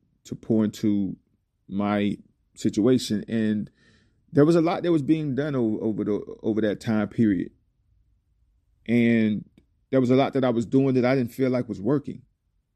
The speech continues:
that I didn't feel like, you know, especially with my business, I didn't think that anything was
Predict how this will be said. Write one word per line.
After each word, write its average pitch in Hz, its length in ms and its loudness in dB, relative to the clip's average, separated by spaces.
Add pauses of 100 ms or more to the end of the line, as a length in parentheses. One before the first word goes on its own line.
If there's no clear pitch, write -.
(200)
that 95 120 -6
I 110 100 2
didn't 117 160 2
feel 120 220 2
like, 113 380 0 (1600)
you 123 120 2
know, 113 100 4
especially 131 320 2
with 120 140 2
my 113 100 2
business, 110 400 0
I 107 80 -2
didn't 110 220 -2
think - 240 -4
that 107 320 0 (360)
anything 120 540 0
was 104 480 -2